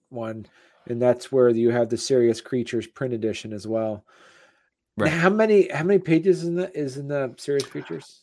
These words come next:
Speaker 2: Oh, it's, like, two hundred and twenty-four. It's so <laughs> big. It's six, it's six issues, and some of the issues are,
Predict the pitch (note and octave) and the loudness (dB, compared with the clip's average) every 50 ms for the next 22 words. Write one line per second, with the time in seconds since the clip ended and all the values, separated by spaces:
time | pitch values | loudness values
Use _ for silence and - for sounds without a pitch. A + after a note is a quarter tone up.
0 | - - A#2+ A#2+ A#2+ - A#2+ G#2+ - - - - D3 D3 D3 C#3 C#3 A#2+ A2+ - | 0 2 4 4 4 2 -2 -4 -6 -4 2 6 6 8 8 6 4 2 0 0
1 | - C3+ B2 C3 B2+ - - A#2+ A2+ A2 C3 C3 C3+ B2+ A2+ - - - - B2 | 0 2 2 2 2 2 2 2 4 6 6 6 6 4 2 -2 -4 -4 -2 0
2 | A#2 A#2 A2+ G2+ - F3 D3+ D3 F3+ E3+ - - - B2 - - - D3 E3 E3+ | 0 -2 0 4 6 10 10 10 10 8 6 2 -4 -8 -10 -12 -12 -12 -12 -12
3 | - - - - - - D3 D3+ D#3 D3 - A#3 A3+ - - G3 F#3+ F#3+ - - | -16 -18 -20 -8 0 4 4 4 4 4 2 2 4 6 8 8 8 8 6 2
4 | A#3+ A#3 - F#3+ D#3+ - F3+ E3 D#3+ D#3 C#3 B2+ - F3 E3 D#3 C#3+ D3 - D3 | 2 4 6 6 6 8 8 8 8 6 4 2 2 4 4 4 2 2 0 2
5 | B2+ A#2+ A#2+ A#2+ A2+ | 2 2 2 0 -2